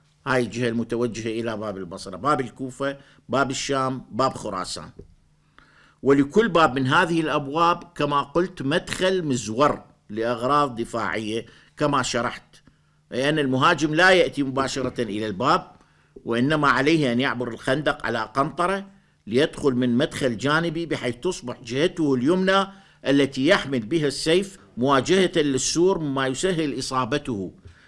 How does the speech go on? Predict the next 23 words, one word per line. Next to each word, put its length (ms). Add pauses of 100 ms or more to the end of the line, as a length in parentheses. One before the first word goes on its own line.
(120)
لأنه 520
يحمل 340
في 220
يده 160
اليسرى 440
الدرع 340
الذي 300
يحميه. 340 (440)
ولذلك 720
أطلق 540
على 340
مدينة 480
المنصور 680 (960)
المدورة 720 (260)
اسم 360 (140)
الزوراء. 680 (260)
يقول 400
الخطيب 520
البغدادي 680
في 160
كتابه 640
تاريخ 340
بغداد: 440